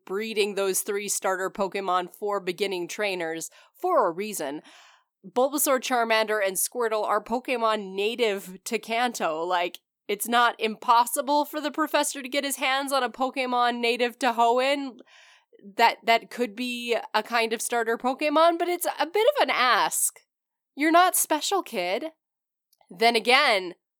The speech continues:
why not expect special? We say there's only three options,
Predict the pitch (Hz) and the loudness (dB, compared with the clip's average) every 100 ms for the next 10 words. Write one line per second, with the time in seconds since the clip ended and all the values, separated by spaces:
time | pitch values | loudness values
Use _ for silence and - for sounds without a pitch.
0 | _ _ _ 180 185 202 208 226 294 285 | _ _ _ -2 2 4 4 2 2 -2
1 | - 277 240 - - - 175 165 - - | -4 -2 -4 -6 -8 -2 -2 -4 -10 -14
2 | - _ _ _ _ _ - 202 196 226 | -18 _ _ _ _ _ -10 -6 -2 0
3 | 208 208 196 202 196 185 202 190 185 254 | 2 0 0 0 -2 -6 -6 2 4 4
4 | - 226 185 165 - | 2 -4 -4 -6 -10